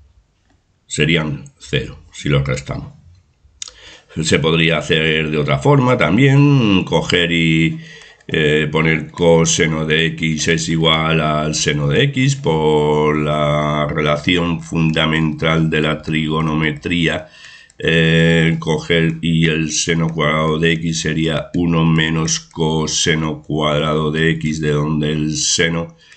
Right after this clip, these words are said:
sería la raíz cuadrada de uno menos coseno cuadrado de X. Entonces aquí tendríamos coseno de X y aquí tendríamos la raíz cuadrada de uno menos coseno cuadrado de X. Ya hemos logrado tener la misma razón trigonométrica, coseno a la izquierda, coseno a la derecha.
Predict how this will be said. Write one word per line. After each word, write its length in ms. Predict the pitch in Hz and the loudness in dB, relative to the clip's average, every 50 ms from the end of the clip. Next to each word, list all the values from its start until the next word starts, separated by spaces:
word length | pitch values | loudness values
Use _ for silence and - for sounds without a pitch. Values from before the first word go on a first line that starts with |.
| _ _ - | _ _ -12
sería 500 | - - - 82 80 82 82 80 76 78 | -6 -4 -2 -2 -2 0 -2 -2 -2 -2
la 340 | 78 78 76 76 78 76 76 | -2 -4 -4 -2 -2 -2 -2
raíz 540 | 71 71 78 73 76 78 82 90 85 - - | -4 -4 -4 -2 -2 0 0 0 -2 -2 -2
cuadrada 440 | - 85 80 78 80 80 78 80 80 | 0 0 2 2 0 0 -2 -2 -2
de 80 | 82 85 | 0 0
uno 160 | 80 80 78 | 0 0 0
menos 320 | 80 78 78 76 - - | 0 -2 -2 -4 -4 -6
coseno 400 | - - 76 - - 80 76 71 | -6 -4 -4 -2 -2 -2 -2 -2
cuadrado 300 | 73 69 69 71 69 71 | 0 0 0 2 2 2
de 120 | 85 120 - | 2 0 0
X. 280 | - 110 71 69 - - | 0 -2 -4 -4 -4 -4
Entonces 360 | 78 76 71 76 78 76 - 76 | -4 -4 -2 -2 -2 -2 0 0
aquí 160 | 76 85 76 | -2 -2 0
tendríamos 580 | 76 69 78 76 76 73 73 73 76 71 71 | 0 -2 -2 0 0 0 0 0 -2 -4 -6
coseno 420 | - - 76 71 - 82 90 98 107 | -6 -6 -4 -2 -2 0 0 0 0
de 100 | 123 135 | 0 0
X 220 | 139 135 139 135 117 | 0 2 2 2 2
y 80 | 85 | 2
aquí 200 | 78 76 87 87 | 0 0 -2 -2
tendríamos 640 | 82 85 90 95 107 120 123 123 131 139 135 - - - - _ _ _ | -2 0 0 0 0 2 2 2 2 2 0 -2 -8 -16 -20 _ _ _
la 320 | - - 80 80 76 76 71 | -4 -2 0 2 2 0 0
raíz 300 | 69 76 78 87 92 87 | 0 0 0 -2 -2 -2
cuadrada 360 | 92 90 92 98 107 107 95 | -2 -2 0 0 0 0 0
de 100 | 87 87 | 0 0
uno 200 | 98 110 110 107 | 0 0 2 2
menos 600 | 101 90 90 101 110 117 117 113 - - - - _ | 2 2 2 2 2 2 0 -2 -2 -6 -8 -12 _
coseno 880 | - - - 80 78 78 78 76 76 - - - - 98 95 104 107 101 | -12 -6 -2 0 0 2 2 2 0 0 -2 -2 0 0 0 0 0 -2
cuadrado 320 | - 80 71 73 71 65 64 | 0 0 2 2 2 2 0
de 80 | 62 | 0
X. 240 | 58 - 69 71 - - - - - - - - _ - | -2 -4 -6 -8 -8 -10 -16 -20 -20 -20 -20 -20 _ -6
Ya 240 | - 90 92 95 92 | -2 0 2 2 2
hemos 220 | 90 92 92 92 | 0 0 0 0
logrado 460 | 87 82 85 92 110 120 120 117 - | 0 0 0 0 0 0 0 -2 -2
tener 240 | - - 92 104 110 104 | -2 0 0 2 2 2
la 260 | 92 87 85 82 82 | 2 2 2 2 4
misma 720 | 92 92 95 95 - - 104 107 107 110 - - - - _ | 4 4 2 2 0 0 0 0 0 0 -2 -6 -10 -16 _
razón 380 | - 95 87 85 - 92 92 98 | -6 -4 -4 -2 0 0 0 0
trigonométrica, 680 | 92 90 90 90 85 82 78 71 69 65 62 69 69 69 | 0 0 0 0 2 2 2 2 0 0 0 -2 -2 -2
coseno 320 | 69 71 - 92 80 78 | -2 -2 -2 -2 0 0
a 40 | 80 | 0
la 100 | 78 78 | 0 -2
izquierda, 360 | - - 120 120 127 127 131 | -2 -2 -2 0 0 0 -2
coseno 300 | - 76 - 80 82 82 | -2 -2 -2 -2 0 0
a 40 | 82 | 0
la 100 | 80 76 | 2 2
derecha. 440 | 69 67 67 69 69 - 69 - | 2 2 0 0 -2 -4 -6 -10